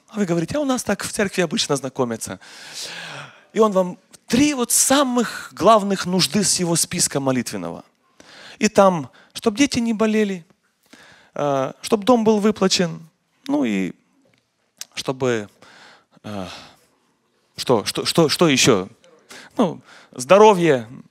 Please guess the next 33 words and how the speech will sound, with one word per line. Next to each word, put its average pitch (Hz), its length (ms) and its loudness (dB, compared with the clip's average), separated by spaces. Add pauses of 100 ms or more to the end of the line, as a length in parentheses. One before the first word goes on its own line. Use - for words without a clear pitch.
(320)
и 165 260 0 (440)
карманы, 151 400 4
чтоб 107 200 -6
были 107 200 -4
не 107 120 -4
пустые. 95 500 -8 (1160)
И 214 140 -2
вроде 247 280 2
бы 247 100 2
все - 180 0
нормально, 208 580 0 (120)
вроде 226 260 6
бы 220 140 2
как 202 180 -2
бы 214 140 4
это 208 240 -2
все - 180 4
надо, 196 400 0
это 139 160 -4
необходимо. 202 800 -4 (560)
Но 160 100 0
вот 226 180 4
знаете, 233 240 -2
в 185 60 -6
чем 214 140 -2
причина, 185 420 -2
друзья? 101 420 -6
Когда 175 320 0
из 247 160 0
этого 202 260 -2
списка - 560 -4 (840)
нету 180 400 2
там 104 420 -4